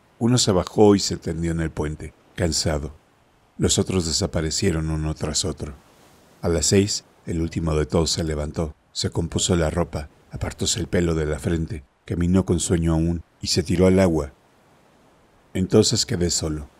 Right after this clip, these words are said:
mirando como un idiota el mar desierto. Todos, sin saber lo que hacían, se habían arrojado al mar, envueltos en el sonambulismo moroso que flotaba en el buque.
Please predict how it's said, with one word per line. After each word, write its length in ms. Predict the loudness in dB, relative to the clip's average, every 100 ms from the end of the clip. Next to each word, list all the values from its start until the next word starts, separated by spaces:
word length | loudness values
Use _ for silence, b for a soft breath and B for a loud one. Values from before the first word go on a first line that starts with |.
| _
mirando 400 | -4 2 4 4
como 220 | 2 2
un 100 | 4
idiota 400 | 2 4 4 4
el 100 | -2
mar 220 | -2 -4 -6
desierto. 640 | -8 -6 -8 -8 -14 -18 -20 _ _ _ _ _ 2
Todos, 240 | 4 4
sin 160 | 2 2
saber 280 | 2 4 4
lo 160 | 4
que 80 | 2
hacían, 440 | 2 4 4 2 -6 _ -10
se 220 | -4 -2
habían 420 | 2 4 4 4
arrojado 460 | 0 -4 -6 -2 0
al 140 | 0
mar, 280 | -4 -10 -18 _ _
envueltos 580 | 0 6 6 6 2 2
en 120 | 0
el 100 | 0
sonambulismo 760 | 0 0 2 2 2 2 2
moroso 500 | 2 4 4 2 -2
que 100 | -6
flotaba 400 | -6 -6 -2 -2
en 100 | -2
el 120 | -6 -8
buque. 380 | -8 -10 -14